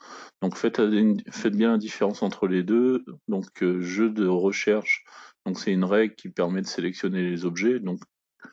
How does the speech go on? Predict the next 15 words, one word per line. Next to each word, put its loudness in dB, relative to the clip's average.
de -2
ce -6
fait-là, 2
quand -2
vous -2
ajoutez -2
des 0
objets, -2
vous -4
retirez 0
des -2
objets 0
de -2
la 0
maquette, -2